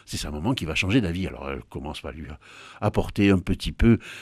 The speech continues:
euh, des, des, des gâteaux, quoi, des friandises pour changer un petit peu du pain sec et de l'eau. Et puis, euh, en quittant la cave, eh bien, elle ne ferme pas la porte à clé.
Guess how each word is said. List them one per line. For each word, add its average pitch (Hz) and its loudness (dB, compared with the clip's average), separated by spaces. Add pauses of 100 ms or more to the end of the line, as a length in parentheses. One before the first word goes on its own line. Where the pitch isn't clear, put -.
(800)
euh, 165 6
des, 123 4
des, 104 2
des 98 0
gâteaux, 101 4
quoi, 82 -4
des 80 -4
friandises 92 2
pour - -10
changer 82 -4
un 76 -4
petit - -6
peu 107 0
du 78 -8
pain 80 -4
sec 92 -4
et 82 -2
de 78 -6
l'eau. 113 4
Et 85 0
puis, 85 -8
euh, 67 -10
en 85 -6
quittant 82 -8
la 60 -10
cave, 92 -6
eh 65 -8
bien, 69 -10
elle 67 -10
ne 65 -10
ferme 73 -12
pas 87 -6
la 76 -12
porte - -18
à - -16
clé. - -14